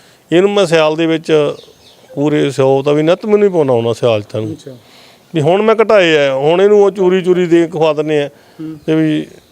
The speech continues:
Speaker 1: ਵੀ ਕਿੰਨੀ ਗੁੜ ਦੀ, ਗੁੜ ਦਾ ਸ਼ੌਕੀਨ ਆ ਇਹ, ਗੁੜ ਜੇ ਹੁਣ ਬਾਹਲਾ ਨਹੀਂ ਪਾਉਂਦੇ ਵੀ ਗਰਮੀ ਆ,
Speaker 2: ਅੱਛਾ।
Speaker 1: ਥੋੜ੍ਹਾ ਪਾਉਂਦੇ ਆ।
Speaker 2: ਜੀ।
Speaker 1: ਜੇ ਫੋਕੀ ਪਾ ਦਈਏ, ਖਾਂਦਾ ਨਹੀਂ ਮੇਰਾ।
Speaker 2: ਜੀ।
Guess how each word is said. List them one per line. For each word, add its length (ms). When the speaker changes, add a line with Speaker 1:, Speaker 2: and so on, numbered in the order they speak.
Speaker 1:
ਵੀ 120
ਕਿੰਨੀ 380
ਗੁੜ 280
ਦੀ, 260
ਗੁੜ 240
ਦਾ 140
ਸ਼ੌਕੀਨ 340
ਆ 80
ਇਹ, 160
ਗੁੜ 240
ਜੇ 80
ਹੁਣ 240
ਬਾਹਲਾ 200
ਨਹੀਂ 120
ਪਾਉਂਦੇ 280
ਵੀ 120
ਗਰਮੀ 400
ਆ, 80
Speaker 2:
ਅੱਛਾ। 220
Speaker 1:
ਥੋੜ੍ਹਾ 220
ਪਾਉਂਦੇ 340
ਆ। 40
Speaker 2:
ਜੀ। 100
Speaker 1:
ਜੇ 140
ਫੋਕੀ 340
ਪਾ 160
ਦਈਏ, 180
ਖਾਂਦਾ 300
ਨਹੀਂ 120
ਮੇਰਾ। 280
Speaker 2:
ਜੀ। 160